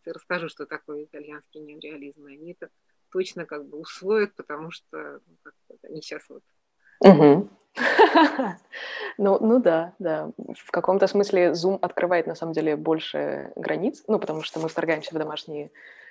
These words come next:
Speaker 2: пространства собеседников, а, или видим там
Speaker 1: Да.
Speaker 2: плюшевых медведей, например.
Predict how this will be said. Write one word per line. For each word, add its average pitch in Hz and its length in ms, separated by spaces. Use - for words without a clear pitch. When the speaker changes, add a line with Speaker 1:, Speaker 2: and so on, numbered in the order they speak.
Speaker 2:
пространства 151 880
собеседников, 156 640
а, 147 320
или 156 200
видим 156 260
там 156 120
Speaker 1:
Да. - 40
Speaker 2:
плюшевых - 420
медведей, 143 380
например. 151 420